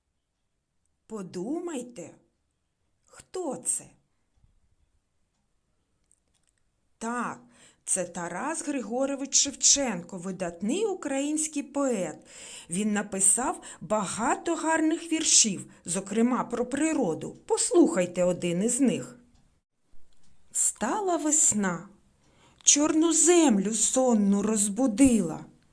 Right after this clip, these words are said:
уквітчала її рястом, барвінком укрила. А на полі жайворонок, соловейко в гаї, землю, убрану весною,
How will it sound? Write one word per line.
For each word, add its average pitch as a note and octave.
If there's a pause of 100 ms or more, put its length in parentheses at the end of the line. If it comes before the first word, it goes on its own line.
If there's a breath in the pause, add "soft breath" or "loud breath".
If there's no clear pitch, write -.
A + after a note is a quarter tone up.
(400 soft breath)
уквітчала F#3+
її F#3
рястом, A#3+ (200 loud breath)
барвінком C4+
укрила. A#3 (520 loud breath)
А A3+
на D4+
полі F#4
жайворонок, F3 (100)
соловейко A3+
в A#3
гаї, A3+ (360 loud breath)
землю, G#3 (140)
убрану F#3
весною, A3